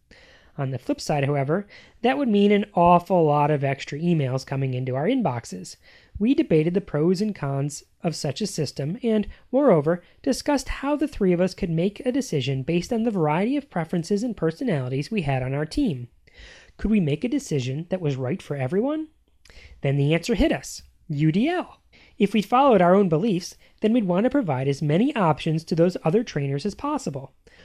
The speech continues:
What we really needed was a user preferences menu where each user could toggle on different aspects of the program according to their preferred styles. In this way, Trainer A could have the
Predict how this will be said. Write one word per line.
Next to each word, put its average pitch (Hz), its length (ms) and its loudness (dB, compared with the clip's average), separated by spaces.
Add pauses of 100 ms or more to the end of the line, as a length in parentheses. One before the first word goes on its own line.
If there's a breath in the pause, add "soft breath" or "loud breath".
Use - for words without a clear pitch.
(100 soft breath)
What 214 160 0
we 180 120 6
really 262 360 4
needed 135 380 -2 (160)
was 190 160 0
a 220 40 4
user 220 380 2
preferences 170 560 -2
menu 127 360 -6 (280 loud breath)
where 202 180 0
each 277 340 2
user 262 340 6
could 165 200 -2
toggle 220 460 -2
on 143 280 0
different 254 420 -4
aspects 196 540 -4
of 147 100 -2
the 139 80 -2
program 143 560 -2 (240 soft breath)
according 254 420 2
to 294 100 -2
their 160 200 2
preferred 143 480 -4
styles. 160 640 -6 (520 loud breath)
In 214 160 4
this 294 240 2
way, 143 300 -4 (220 soft breath)
Trainer 247 400 0
A 214 300 6
could 190 160 0
have 180 200 0
the 185 140 -2